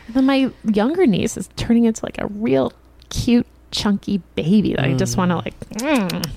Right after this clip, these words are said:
Speaker 1: yeah. So I'm very excited. What about you?
Speaker 2: Mine is very similar. Um, I'm going to be on a vacation with my family.
Speaker 1: Yeah.
Speaker 2: And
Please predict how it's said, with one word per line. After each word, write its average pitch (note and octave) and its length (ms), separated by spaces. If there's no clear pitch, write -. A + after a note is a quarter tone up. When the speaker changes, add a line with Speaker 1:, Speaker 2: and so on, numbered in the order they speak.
Speaker 1:
yeah. - 280
So - 300
I'm G3+ 80
very G#3 160
excited. - 440
What - 80
about D#4 140
you? D#4+ 260
Speaker 2:
Mine G3 180
is D#4+ 120
very C4+ 160
similar. F#3 640
Um, E3+ 400
I'm D#3+ 180
going D#3+ 280
to F#3+ 200
be E3+ 220
on D3+ 120
a C#3+ 160
vacation C3 680
with G#3 140
my A3+ 140
family. B3+ 460
Speaker 1:
Yeah. F3+ 260
Speaker 2:
And F3+ 800